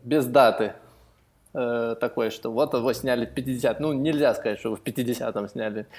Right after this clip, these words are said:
Я бы так вот, если смотрел, я бы сказал, что это, типа,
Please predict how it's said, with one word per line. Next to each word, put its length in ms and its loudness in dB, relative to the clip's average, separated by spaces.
Я 100 4
бы 140 2
так 200 0
вот, 120 -2
если 200 -2
смотрел, 420 2
я 80 2
бы 100 0
сказал, 380 2
что 140 -4
это, 140 -2
типа, 320 -2